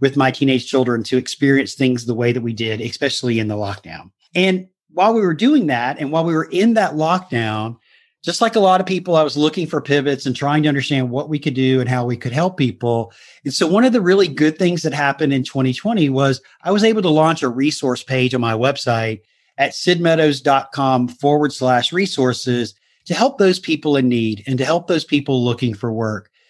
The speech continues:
So if you're looking for work or you know someone that is, please visit that page. It's packed with a lot of valuable information that I hope will help you along your journey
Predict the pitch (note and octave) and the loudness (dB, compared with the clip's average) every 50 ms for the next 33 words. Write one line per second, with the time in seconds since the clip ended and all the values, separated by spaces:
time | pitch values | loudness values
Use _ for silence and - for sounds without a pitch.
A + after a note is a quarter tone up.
0 | _ _ _ - D#3+ D3+ D#3+ D#3 D#3 C3+ - D3 E3+ F#3 F#3+ F#3 F3+ F3+ F#3 F3+ | _ _ _ 2 2 2 2 2 -2 -4 0 2 2 4 4 4 2 2 2 2
1 | F#3+ F3 D#3+ - F3 D#3+ D#3+ E3+ E3 D#3+ E3 D#3+ D#3+ - - - C3 B2 C3 D3 | 0 0 0 0 -2 0 2 2 4 4 2 0 -2 -8 -10 -6 -4 -2 0 2
2 | D3 D3+ C#3+ C#3 - - D3 C#3+ D3 C#3+ C#3+ C3+ C#3 B2+ B2 B2+ C3 C3+ C3+ B2+ | 2 2 2 0 0 -2 -2 -2 0 0 0 0 0 2 2 2 2 2 2 -2
3 | - - - B3+ A#3+ - - C3+ A#2 G#2+ A2 - A#2+ A#2 - - A#2+ B2 A#2+ B2 | -4 -4 0 0 0 2 2 -2 -2 -2 -2 -2 -2 -4 -2 -2 -2 0 2 2
4 | B2+ B2 B2 - _ _ _ _ _ _ - G#3+ G3+ - - - D#3 D3 C#3+ C#3+ | 0 0 -2 -6 _ _ _ _ _ _ -2 -2 -2 -2 -6 -6 -2 -2 -2 -2
5 | C3 - C#3+ C#3 C#3 C#3 C#3 A#2+ A2+ A#2 A#2+ C3 C#3 C#3 D3+ E3+ F3+ F3+ - - | -4 -2 0 0 0 2 0 -2 -2 -2 0 2 2 4 4 2 2 -2 -2 -4
6 | D#3 B2+ A2+ A2 - C3+ B2 B2 B2+ C#3+ D3 D3+ D3 C#3 D3 D3 C#3 C3+ C3+ C#3 | -6 -4 -4 -6 -2 0 0 2 2 0 0 0 0 0 0 0 0 0 -2 -2
7 | C3+ C#3 B2+ A#2+ B2 B2+ B2+ - - D3+ D3 C#3 - - _ _ _ _ _ _ | 0 -2 0 2 2 0 0 0 0 0 0 0 -2 -6 _ _ _ _ _ _
8 | _ - C#3+ C#3+ D3+ E3 C#3 A#2+ C3+ D3+ D3+ C#3+ C3+ - - C3 B2+ B2 B2+ - | _ -2 0 2 2 0 0 0 2 2 2 2 0 -2 -2 -2 -2 -2 0 2
9 | D#3 D#3 D#3 D#3 E3 D#3 C#3+ C#3 C3 B2+ B2+ B2+ B2 B2+ B2 B2+ B2 B2+ C3+ C3 | 2 2 2 0 0 0 2 2 4 4 4 4 4 4 2 2 2 2 2 0
10 | A#2 B2+ B2+ B2+ B2+ B2 A#2 A2+ A2+ G#2+ G2+ | 0 0 0 2 2 0 0 -2 -4 -6 -8